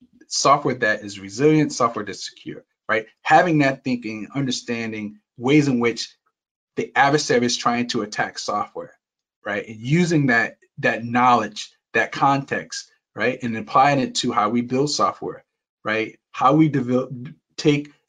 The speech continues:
for instance, there's, there are design principles from a security perspective that goes into a design, right? A developer has to implement those design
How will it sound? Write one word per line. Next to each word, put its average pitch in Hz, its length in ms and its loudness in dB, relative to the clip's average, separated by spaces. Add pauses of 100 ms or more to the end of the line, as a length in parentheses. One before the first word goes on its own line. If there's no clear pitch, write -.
(140)
for 139 160 0
instance, 117 400 -4
there's, 113 320 -2
there 139 260 2
are 123 60 2
design 117 540 0
principles 104 540 -6
from 95 160 -12
a 95 40 -12
security 110 380 -8
perspective 98 600 -10 (240)
that 101 120 -6
goes 110 220 -4
into 107 240 -6
a 95 80 -6
design, 90 380 -10 (220)
right? 92 200 -12 (1300)
A 123 100 -2
developer 135 500 2
has 139 340 0
to - 140 -12
implement 110 500 -8
those 104 560 -6
design 107 720 -4